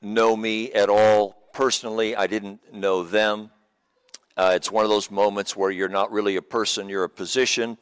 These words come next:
Uh, but being a pastor didn't mean anything to them either. So, uh,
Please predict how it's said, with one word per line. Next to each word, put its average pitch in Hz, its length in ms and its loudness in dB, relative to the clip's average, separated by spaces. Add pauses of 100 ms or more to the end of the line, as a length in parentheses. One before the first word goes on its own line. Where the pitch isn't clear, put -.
(520)
Uh, 95 300 4
but 90 240 0
being 107 220 -2
a 90 40 -4
pastor 110 440 -2
didn't 104 180 -2
mean 107 160 -4
anything 104 300 -2
to 104 100 -6
them 104 380 -2 (160)
either. 104 480 0
So, 104 500 4 (400)
uh, 92 460 -2